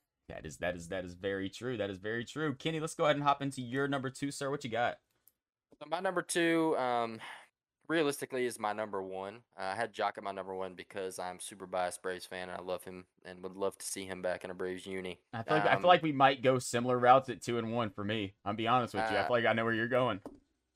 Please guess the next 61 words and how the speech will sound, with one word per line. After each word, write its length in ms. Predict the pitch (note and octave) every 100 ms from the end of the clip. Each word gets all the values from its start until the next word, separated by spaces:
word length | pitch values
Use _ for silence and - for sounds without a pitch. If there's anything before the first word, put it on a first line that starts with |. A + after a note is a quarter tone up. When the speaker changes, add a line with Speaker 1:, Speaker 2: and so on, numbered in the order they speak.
| -
Speaker 2:
Yeah, 400 | B2+ B2+ A#2+ C3
I've 80 | D#3
got 180 | F#3+
Ian 200 | E3 E3
Happ 240 | E3 D#3+ -
here. 260 | G#2+ E2+ - _ _ _
Speaker 1:
<laughs> 100 | A3+ G#3 _ - - _ _ - - _ _ - - -
We 120 | G#3
can 100 | G#3
do 80 | G3+
a 60 |
breakdown 380 | D3+ D3+ C#3 C#3
Speaker 2:
Uh, 20 |
Speaker 1:
together. 240 | B2 A#2 A2
I'll 100 | C3+
go 120 | E3+
ahead 80 | D#3+
and 100 | C3
say 200 | - A2+
that 120 | A2
is 100 | G#2+
my 200 | G#2 G#2
<laughs> 0 |
number 320 | G#2+ G#2+ G#2+
one. 320 | F2 G2 F2 E2+
So, 260 | - G2+
uh, 280 | G#2+ A2 G#2 - _ _ _
yeah, 140 | D3 C#3
go 100 | F3
ahead, 200 | G3+ E3+
go 80 |
ahead 120 | F3 F#3+
and 40 |
give 100 | F3
me 60 | E3
your 120 | E3
breakdown. 380 | F3+ E3 D#3 C#3
I'll 60 |
throw 180 | D#3+ D3
a 20 |
little, 280 | C3+ C3 C3 -
little 180 | - B2+
notes 240 | A#2+ A#2+ A2+
after 160 | G2+
you 60 | G2+
get 120 | F#2+
done. 180 | F#2 F2 _ - _ _ _ _ _
Speaker 2:
I'll 100 | C3+
give 120 | E3
you 80 | G3+
my 140 | E3+ D#3
top 300 | E3+ D3+ -
talking 320 | C#3+ C#3 C#3
points 360 | C3+ B2+ B2
here. 360 | - B2 A#2+ A2+
Um, 180 | A2 G#2+
Ian 220 | B2 F#3+ F3
Happ 300 | C#3 B2+ B2+
is 160 | A#2 G#2+
a 40 |
guy 600 | G2 G2+ G#2 G2+ G#2 G2+